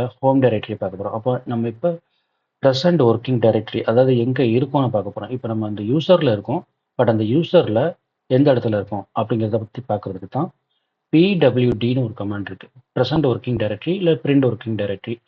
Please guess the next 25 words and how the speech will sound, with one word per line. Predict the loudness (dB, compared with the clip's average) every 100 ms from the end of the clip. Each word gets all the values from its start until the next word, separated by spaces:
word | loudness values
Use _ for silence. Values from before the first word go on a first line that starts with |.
| -20 -14
மாதிரி | -6 -4
சொல்லிக்கலாம். | -4 -8 -8 -10 -12 _ _ _ _ _
So, | 0 0 -2 _ _
<clears throat> | 4 6 4 2
இந்த | 2 4 4
யூசருக்குள்ள | 2 2 0 -2 -6 -6 -4 -6 _ _ _ _
ஸ்லாஷ் | -2 2 4 2 -4
ஹோமு | -4 -2 -2 -4 -6 _ -12
sys | -8 -2 0
admin | 0 -2 -8 -8 -6
அப்படிங்கிற | -4 -2 -2 0 -2 -2 _ _ _
ஒரு | -2
டைரக்டரிக்குள்ள | 0 0 0 -6 -8 -4 -4
இருக்கேன் | -6 -10 -12
நானு | -12 -12 -12 -16 _ _ _
இப்போ. | -10 -8 -8 -10 _ _ _ _
So, | -2 2
இதுல | 4 4 4
வந்து | 0 0 0 0 -8 _ _ _ _ _ _ _ _ _ _ _ _ _ 0
எல் | 4 6 6
எஸ் | 4 2 -6
அப்படின்னு | -4 -2 -2
டைப் | -2 -4
பண்ணணும்னு | -4 -6 -6
வச்சுக்கோங்க. | -10 -12 -12